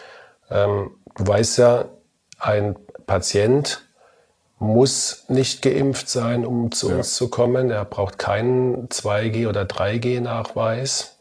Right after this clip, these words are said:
Speaker 2: Ja.
Speaker 1: Ähm,
Speaker 2: Also es
Speaker 1: wie
Speaker 2: gibt
Speaker 1: du
Speaker 2: eine
Speaker 1: auch
Speaker 2: Ver-,
Speaker 1: weißt,
Speaker 2: es gibt eine Behandlungspflicht.
Speaker 1: Richtig, wie du auch weißt, sind wir als Praxisinhaber und auch unser Personal in den nächsten Wochen verpflichtet, geimpft
Speaker 2: Mhm.
Speaker 1: zu sein. Da ist ein
Speaker 2: Mhm.
Speaker 1: Ungleichgewicht da.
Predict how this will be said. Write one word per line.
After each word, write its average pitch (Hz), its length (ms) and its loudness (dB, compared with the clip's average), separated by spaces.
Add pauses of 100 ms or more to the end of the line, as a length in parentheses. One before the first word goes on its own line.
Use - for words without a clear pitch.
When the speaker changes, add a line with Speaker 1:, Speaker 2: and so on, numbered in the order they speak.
Speaker 2:
Ja. 92 240 -2 (800)
Speaker 1:
Ähm, 107 460 0 (120)
Speaker 2:
Also 90 140 -2
es - 160 -6
Speaker 1:
wie 120 40 6
Speaker 2:
gibt 113 100 4
Speaker 1:
du 120 80 6
Speaker 2:
eine 110 80 4
Speaker 1:
auch 110 220 6
Speaker 2:
Ver-, 127 100 8
Speaker 1:
weißt, 127 160 8
Speaker 2:
es 123 180 4
gibt 104 160 4
eine 98 80 4
Behandlungspflicht. 95 1040 -2 (580)
Speaker 1:
Richtig, 120 460 2
wie 117 40 0
du 104 140 -2
auch 107 300 0
weißt, 107 480 0 (480)
sind 104 560 -2
wir 104 340 0
als - 480 -6
Praxisinhaber 117 1120 -2
und 104 140 -2
auch 98 160 -4
unser 101 240 -4
Personal 95 880 0
in 110 220 -6
den 101 340 -6 (100)
nächsten 101 520 -4
Wochen 98 260 -4
verpflichtet, - 1000 -2
geimpft 123 420 -2
Speaker 2:
Mhm. 98 40 -8
Speaker 1:
zu 127 140 -2
sein. 113 440 0
Da 92 120 -2
ist 95 180 -2
ein 98 60 -4
Speaker 2:
Mhm. 110 100 -2
Speaker 1:
Ungleichgewicht 123 880 -2
da. 110 300 -2